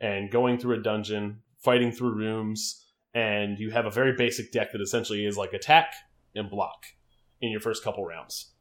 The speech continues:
And every time you win in a room or complete a room, uh, beat the enemies, you, uh, receive a new card that is, uh, a different or interesting card. It's a, a strong attack or a new way to block or a power you can use.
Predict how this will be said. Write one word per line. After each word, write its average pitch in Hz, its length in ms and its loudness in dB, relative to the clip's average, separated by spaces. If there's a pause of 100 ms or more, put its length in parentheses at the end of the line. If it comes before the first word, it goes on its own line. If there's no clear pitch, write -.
(220)
And 110 120 4
every 147 180 6
time 139 220 4
you 123 100 4
win 117 680 0
in 120 100 -2
a 104 60 -4
room 107 280 -2
or 98 100 -4
complete 110 380 -4
a 110 60 2
room, 104 400 -4 (280)
uh, 95 200 -2
beat 117 160 -4
the 107 120 -2
enemies, 95 540 -6 (300)
you, 104 560 -2 (120)
uh, 101 180 0
receive 113 320 -2
a 113 40 -2
new 113 160 -4
card 104 440 2
that 98 100 -2
is, 95 220 -4
uh, 95 500 -2
a 104 140 -6
different 120 300 -2
or 98 100 -8
interesting 104 540 -6
card. 90 300 -4
It's 85 140 -10
a, 92 280 -4 (100)
a 104 40 -8
strong 110 380 -2
attack 104 380 -2 (520)
or 95 220 -4
a 92 80 -2
new 113 160 0
way 107 140 2
to 104 80 -2
block 95 460 -2
or 98 100 -6
a 87 60 -6
power 104 380 0
you 98 140 -8
can 101 160 -10
use. 92 540 -8